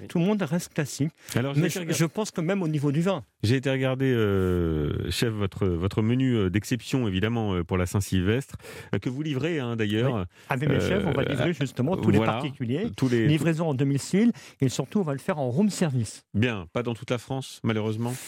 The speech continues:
Speaker 2: Non, ça va être, ça va être
Speaker 3: <laughs>
Speaker 2: difficile.
Speaker 3: Faut venir, euh, faut venir en, en région parisienne.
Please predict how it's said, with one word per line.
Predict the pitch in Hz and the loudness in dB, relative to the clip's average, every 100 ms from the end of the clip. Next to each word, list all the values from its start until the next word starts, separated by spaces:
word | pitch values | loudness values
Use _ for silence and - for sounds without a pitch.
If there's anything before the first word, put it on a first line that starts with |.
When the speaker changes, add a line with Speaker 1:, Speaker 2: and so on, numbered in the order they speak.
| - - - | -16 -16 -2
Speaker 2:
Non, | 151 | 0
ça | 156 | 2
va | 135 | 2
être, | 190 165 190 | 2 2 -2
ça | - | 0
va | 151 | 0
être | 143 | 2
Speaker 3:
<laughs> | 165 | 0
Speaker 2:
difficile. | - 170 180 135 | 0 0 2 2
Speaker 3:
Faut | |
venir, | 139 151 139 | 2 2 2
euh, | 127 | 0
faut | 113 127 | 0 2
venir | 143 131 | 2 2
en, | 123 113 | 0 -2
en | |
région | 117 123 127 | 0 0 0
parisienne. | 120 117 113 | 0 0 0